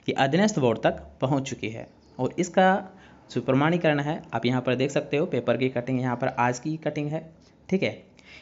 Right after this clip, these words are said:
इसके प्रमाण यहाँ पर आप देख सकते हो कि इनकी जो अभ्यर्थना है, इनके बारे में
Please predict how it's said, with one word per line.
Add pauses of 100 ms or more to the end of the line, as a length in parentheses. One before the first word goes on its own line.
(100)
इसके
प्रमाण
यहाँ
पर
आप
देख
सकते
हो (340)
कि (440)
इनकी
जो
अभ्यर्थना
है,
इनके
बारे
में